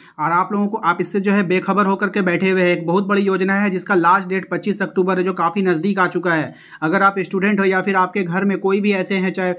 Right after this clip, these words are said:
भाई हो सकता है, बहन हो सकता है, कोई भी हो सकता है, ठीक है, तो आप लोगों को इस, ये फॉर्म भरना चाहिए। इस फॉर्म को आप लोग भरोगे तो आप लोगों की जॉब पक्की होगी, ठीक है। क्या है पूरा ये अपडेट हम आपको आज के इस वीडियो में बताने वाले हैं। चैनल पे पहली बार आए तो सब्सक्राइब कर लीजिएगा, ये हमारा एजुकेशन चैनल है जहाँ पे आपको क्लास एट से क्लास ट्वेल्व तक की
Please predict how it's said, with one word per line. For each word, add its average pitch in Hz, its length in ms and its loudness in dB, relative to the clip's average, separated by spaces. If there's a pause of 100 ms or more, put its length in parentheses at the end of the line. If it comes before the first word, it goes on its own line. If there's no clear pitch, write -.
(280)
भाई 156 200 -2
हो 196 120 0
सकता 190 240 -6
है, 190 120 0
बहन 175 220 2
हो 196 80 0
सकता 180 240 -4
है, 190 80 0
कोई 196 200 0
भी 196 80 -2
हो 190 120 0
सकता 175 300 -6
है, 139 120 -6
ठीक 180 200 -2
है, 202 140 0 (300)
तो 214 280 -8
आप 185 180 0
लोगों 202 160 0
को 214 240 0
इस, 180 200 -10
ये 196 80 4
फॉर्म 196 280 0
भरना 160 300 2
चाहिए। 156 380 0 (260)
इस 180 160 -14
फॉर्म 196 180 -2
को 202 100 -2
आप 196 180 -2
लोग 208 160 -2
भरोगे 190 400 0
तो 214 100 -6
आप 180 260 -2
लोगों 190 140 0
की 202 100 -2 (100)
जॉब 175 340 -2
पक्की 185 260 -4
होगी, 147 340 0 (240)
ठीक 202 140 -6
है। 220 100 -2
क्या 196 240 0
है 202 140 0
पूरा 202 300 0 (160)
ये 196 280 0
अपडेट 175 340 -2
हम 180 180 0
आपको 180 320 -2
आज 180 260 -2
के 202 100 -4
इस 190 140 -4
वीडियो 185 180 2
में 196 140 -2
बताने 170 300 0
वाले 180 220 0
हैं। 185 180 -2
चैनल 175 280 0
पे 185 120 -6
पहली 180 220 -2
बार 180 160 -2
आए 180 140 2
तो 180 120 -4
सब्सक्राइब 170 520 -4
कर 185 80 -2
लीजिएगा, 175 220 2
ये 180 100 2
हमारा 170 280 0
एजुकेशन 160 460 -2
चैनल 180 260 -2
है 185 140 -4
जहाँ 165 140 -2
पे 170 100 -8
आपको 165 200 -6
क्लास 165 300 -6
एट 170 120 -6
से 180 120 -8
क्लास 170 200 -4
ट्वेल्व 165 240 -6
तक 156 140 -8
की 214 220 -6